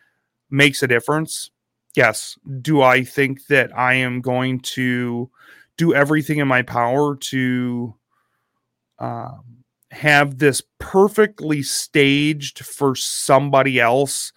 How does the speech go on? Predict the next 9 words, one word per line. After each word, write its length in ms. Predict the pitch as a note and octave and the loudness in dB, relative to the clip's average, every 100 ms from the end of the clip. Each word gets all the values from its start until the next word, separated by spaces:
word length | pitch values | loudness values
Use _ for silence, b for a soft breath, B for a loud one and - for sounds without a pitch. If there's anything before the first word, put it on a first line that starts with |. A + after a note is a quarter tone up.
| b b b b b b - | b b b b b b -12
to 720 | - D#3+ C#3+ C3 B2+ B2 A#2 - C3+ C3 | -2 2 4 2 0 -4 -8 -12 -14 -14
judge 540 | B2 - D3 C#3+ C#3+ | -12 0 4 4 0
me 180 | D#3+ E3 | -4 -2
on 320 | D3 C3+ C#3 | 0 0 -2
based 380 | C3+ C#3 C#3 - | -2 0 0 -2
on 160 | A#2+ A#2+ | -4 0
their 180 | B2+ E3 | 0 0
experiences? 800 | F3 - F#3+ G3 G3 F#3+ F#3 C3+ | -2 -2 -2 -2 -4 -4 -4 -4
No. 220 | A2+ | -6